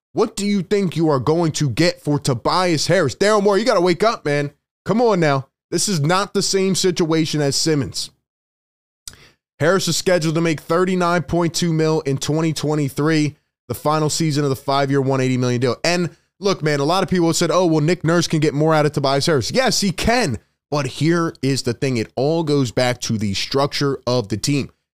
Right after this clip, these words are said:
Can Nick Nurse optimize Tobias more? Absolutely. But Tobias has to do little incremental things like rebound and, and, and be scrappy on defense and things like that,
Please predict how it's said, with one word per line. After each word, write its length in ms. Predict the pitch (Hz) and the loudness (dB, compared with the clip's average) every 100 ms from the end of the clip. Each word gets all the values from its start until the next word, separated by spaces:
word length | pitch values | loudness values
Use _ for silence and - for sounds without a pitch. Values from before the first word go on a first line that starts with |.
| - | -4
Can 220 | 127 113 | -2 0
Nick 240 | 170 - | 0 -2
Nurse 240 | 156 165 - | -2 -2 0
optimize 600 | 127 151 - 147 147 - | -2 -2 0 0 0 0
Tobias 360 | 147 139 139 | 0 0 0
more? 300 | 147 147 143 _ _ _ - | 0 0 -2 _ _ _ -2
Absolutely. 680 | 143 139 143 139 113 98 - _ - | -2 0 -2 0 -2 -6 -10 _ -6
But 120 | 123 | -4
Tobias 520 | 127 107 139 170 165 156 | -2 0 0 2 2 0
has 200 | 139 - | 0 -2
to 80 | |
do 400 | 123 135 135 127 - | 0 0 2 0 -2
little 460 | 120 160 160 151 | -2 2 2 0
incremental 600 | - 147 151 139 143 131 - | -2 -2 0 0 0 0 0
things 260 | 143 104 | -2 0
like 140 | 110 98 | -2 -2
rebound 640 | 101 139 165 123 113 104 | 0 0 0 0 -2 0
and, 120 | 208 - | -2 -2
and, 220 | 113 110 | -2 -2
and 240 | 104 107 | -2 -2
be 100 | 131 | -2
scrappy 680 | - - 147 156 151 160 151 | -2 -2 -2 0 0 0 0
on 220 | 139 135 | 0 0
defense 440 | 113 156 151 127 123 | 0 -2 0 -2 -2
and 120 | 113 | -2
things 200 | 156 143 | -2 -2
like 160 | 131 | -2
that, 300 | 147 135 - | 0 0 -2